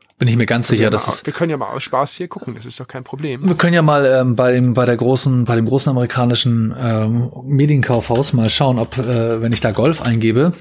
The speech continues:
Speaker 1: <clears throat> was da
Speaker 2: Ich guck
Speaker 1: auftaucht.
Speaker 2: mal on-, ich guck mal online, was es gibt, aber, äh, das ist ja mal interessant zu wissen, ob's da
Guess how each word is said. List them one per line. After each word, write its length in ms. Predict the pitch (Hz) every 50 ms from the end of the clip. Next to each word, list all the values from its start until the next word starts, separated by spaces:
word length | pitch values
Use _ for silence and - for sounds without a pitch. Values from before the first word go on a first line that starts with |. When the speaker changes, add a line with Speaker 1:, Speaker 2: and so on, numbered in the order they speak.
| - - -
Speaker 1:
<clears throat> 180 | _ _ _
was 840 | - 185 208 208 208 180 143 147 156 131 110 110 104 101 110 - -
da 80 | 139
Speaker 2:
Ich 60 | - -
guck 20 |
Speaker 1:
auftaucht. 460 | - - 180 - - 107 139 - 147
Speaker 2:
mal 80 | 123 110
on-, 240 | 123 139 147 - _
ich 140 | - 170 -
guck 160 | - 175 -
mal 140 | - 143 110
online, 340 | - 135 131 117 107 107 98
was 140 | 110 - 65
es 160 | 123 - -
gibt, 280 | - - - - - -
aber, 320 | 123 120 123 117 117 113 107
äh, 440 | 117 123 120 120 110 113 117 113 113 - - - - - - - _ - - - - - - -
das 100 | 131 131
ist 140 | 131 - 151
ja 80 | 135
mal 100 | 131 135
interessant 420 | 127 127 143 135 - 147 156 151 -
zu 140 | - 135
wissen, 220 | 143 156 - - -
ob's 200 | - - - -
da 360 | - 127 127 120 120 117